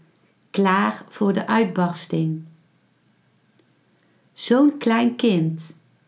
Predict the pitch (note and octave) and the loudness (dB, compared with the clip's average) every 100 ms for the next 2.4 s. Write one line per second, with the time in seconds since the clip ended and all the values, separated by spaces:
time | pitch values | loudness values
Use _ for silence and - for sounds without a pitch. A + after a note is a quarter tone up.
0 | _ _ _ _ _ _ - - A#3 B3 | _ _ _ _ _ _ -12 0 2 4
1 | A3+ F3 A3+ A3+ - F#3 G#3 F#3+ F3+ F3 | 4 2 0 -2 -6 -4 -2 0 0 0
2 | - G3+ F3 D#3+ | 0 0 0 -4